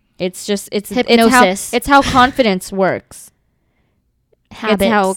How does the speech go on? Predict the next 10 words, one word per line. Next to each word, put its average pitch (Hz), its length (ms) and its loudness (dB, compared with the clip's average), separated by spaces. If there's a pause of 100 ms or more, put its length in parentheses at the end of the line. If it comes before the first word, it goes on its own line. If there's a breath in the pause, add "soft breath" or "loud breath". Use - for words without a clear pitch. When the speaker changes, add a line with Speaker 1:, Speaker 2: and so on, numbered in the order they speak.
(120)
Speaker 1:
yeah, 190 300 -2
Speaker 2:
don't 175 180 -6
know. 185 60 -8
Speaker 1:
confidence 233 560 -2
is 202 140 -4
about, 185 540 2
um, 180 580 -4
Speaker 2:
Training 202 320 -4
your 185 120 -2
mind. 180 460 -4